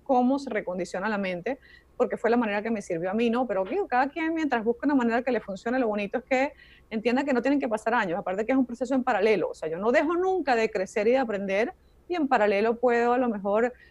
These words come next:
emprender, lograr, casarme, tener hijos, porque no, no hay un final, no hay un día que te dicen, "Ya llegaste al llegadero y tú no tienes nada que mejorar",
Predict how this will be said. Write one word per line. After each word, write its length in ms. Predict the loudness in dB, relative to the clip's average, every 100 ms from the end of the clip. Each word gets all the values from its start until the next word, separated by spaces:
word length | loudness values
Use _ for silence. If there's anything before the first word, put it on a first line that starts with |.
| _
emprender, 760 | -4 -2 0 2 4 4 4
lograr, 560 | 2 2 4 4 2 -2
casarme, 480 | -6 -2 -2 -2 -4
tener 220 | -4 -2
hijos, 200 | 0 0
porque 240 | -2 -4
no, 160 | -6 -4
no 200 | -4 -2
hay 120 | -4
un 120 | -6
final, 480 | -4 0 2 2 0
no 100 | -2
hay 80 | 0
un 80 | 2
día 160 | 2
que 80 | 2
te 80 | 0
dicen, 180 | 0 0
"Ya 120 | 0
llegaste 300 | 0 -2 0
al 60 | 2
llegadero 600 | 4 4 4 4 2 0
y 120 | -2
tú 120 | 0
no 80 | 0
tienes 180 | 2 2
nada 220 | 2 0
que 100 | -2
mejorar", 440 | -2 0 2 2